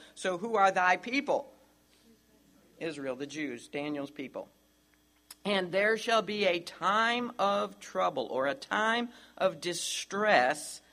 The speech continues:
"such as never was since there was a nation,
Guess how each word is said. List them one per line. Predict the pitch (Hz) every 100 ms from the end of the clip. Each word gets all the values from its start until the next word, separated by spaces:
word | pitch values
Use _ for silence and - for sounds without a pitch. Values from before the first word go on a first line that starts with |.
| - _
"such | - - 185 185 180
as | 160 143 131
never | 139 165 226 285 277 285 285
was | 269 294 294 160 - 101 - - - _ _
since | - 180 180 175
there | 147 135
was | 123 151 185
a | 196
nation, | 190 180 190 - -